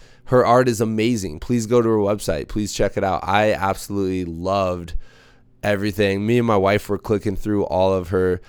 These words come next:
artwork on her website and we're like, "This stuff is really, really cool." Um, but there's people like Kelly who, you know, are, are expressing what these adventures meant,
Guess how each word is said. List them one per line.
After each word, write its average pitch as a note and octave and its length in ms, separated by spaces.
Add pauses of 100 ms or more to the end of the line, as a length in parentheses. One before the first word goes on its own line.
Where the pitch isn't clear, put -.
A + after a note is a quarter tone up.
(300)
artwork G2+ 440
on G2 120
her F#2+ 100
website F2 480
and E2 100
we're E2 80
like, F2 140
"This G#2+ 140
stuff B2 260
is F2+ 140
really, F#2 300
really F#2 240
cool." F2 380 (320)
Um, F2 540 (1300)
but A2+ 160
there's A2+ 160
people B2 200
like A2+ 180
Kelly A#2 320
who, G2+ 460 (720)
you A2 120
know, F#2 420 (340)
are, G#2+ 240 (720)
are G#2 160
expressing G2 1040 (580)
what G2 340
these G2+ 260
adventures F#2 640
meant, F2 260